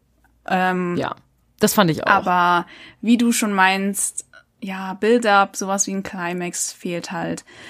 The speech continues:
Speaker 1: Aber ich denk mir halt, vielleicht ist das auch so ein was typisch oder so K-Pop-spezifisches, dass man halt immer diesen Climax hat und am
Speaker 2: Nein,
Speaker 1: Ende rasten
Speaker 2: weiß
Speaker 1: alle
Speaker 2: ich
Speaker 1: aus.
Speaker 2: nicht. Also,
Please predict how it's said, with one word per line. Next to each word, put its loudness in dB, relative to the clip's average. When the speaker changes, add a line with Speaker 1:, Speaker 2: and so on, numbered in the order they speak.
Speaker 1:
Aber -2
ich 0
denk 6
mir 8
halt, 2
vielleicht 2
ist -4
das -4
auch 0
so -2
ein 0
was 0
typisch -4
oder 2
so -2
K-Pop-spezifisches, -4
dass -2
man 0
halt 0
immer 6
diesen -4
Climax -2
hat 2
und 2
am 0
Speaker 2:
Nein, 2
Speaker 1:
Ende 4
rasten 4
Speaker 2:
weiß 0
Speaker 1:
alle 4
Speaker 2:
ich -2
Speaker 1:
aus. 4
Speaker 2:
nicht. -2
Also, 2